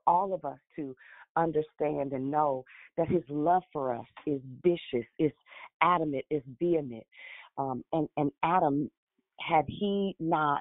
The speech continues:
I mean, Adam, and Abraham, had he not honored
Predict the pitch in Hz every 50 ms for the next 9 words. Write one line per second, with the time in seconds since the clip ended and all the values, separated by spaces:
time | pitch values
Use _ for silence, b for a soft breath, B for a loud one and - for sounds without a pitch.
0 | - - - 123 120 - _ - 107 104 - 101 92 - _ - 143 139 139 -
1 | _ - 180 214 202 196 180 165 156 135 127 127 135 147 165 156 - - 220 214
2 | 196 175 165 151 151 143 - _ B B B B B B B B B _ - 220
3 | 254 247 214 185